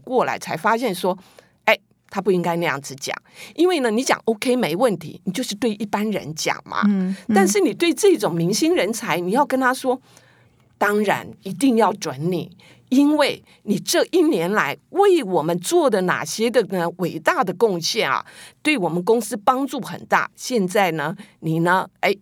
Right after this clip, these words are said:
Speaker 1: 在这个你人生啊，又有一个新的里程碑，有个小 baby 出来，我们当然要支持你，要力挺你，你就要有一段呢，好好培养，陪伴你这个小孩的时间。”你看这么一讲，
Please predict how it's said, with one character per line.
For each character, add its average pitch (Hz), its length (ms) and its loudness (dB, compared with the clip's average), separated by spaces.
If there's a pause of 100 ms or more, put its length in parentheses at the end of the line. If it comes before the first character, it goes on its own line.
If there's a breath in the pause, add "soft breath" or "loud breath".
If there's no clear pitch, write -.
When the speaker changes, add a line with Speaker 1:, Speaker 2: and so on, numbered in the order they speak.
(140)
Speaker 1:
在 214 200 2
这 175 160 -4
个 170 120 0
你 156 140 -2
人 156 260 0
生 240 220 0
啊， 202 200 -2
又 233 200 -2
有 - 20 -6
一 139 60 -8
个 185 80 0
新 247 220 -2
的 254 100 4
里 151 140 -6
程 170 240 -4
碑， 190 220 2
有 160 140 -2
个 233 100 2
小 - 280 -4
baby 294 380 0
出 170 240 -4
来， - 160 0 (380 loud breath)
我 170 120 -2
们 180 140 0
当 185 200 2
然 139 140 -4
要 151 140 -2
支 151 220 -8
持 - 260 -8
你， 131 280 -12
要 208 140 4
力 220 240 -4
挺 156 260 -6
你， 151 140 -6
你 156 100 -4
就 240 260 -2
要 202 180 2
有 87 160 -8
一 160 100 -8
段 240 320 -2
呢， 175 80 -6 (180 loud breath)
好 - 140 0
好 202 140 2
培 160 200 -6
养， 175 140 0 (560 loud breath)
陪 196 200 0
伴 330 180 2 (160)
你 160 240 -2
这 185 160 0
个 165 160 0
小 - 200 -4
孩 170 260 -2
的 185 120 0
时 139 220 -8
间。” 180 280 -2 (360 loud breath)
你 247 80 0
看 349 120 2
这 381 80 2
么 330 80 0
一 320 120 -2
讲， - 280 0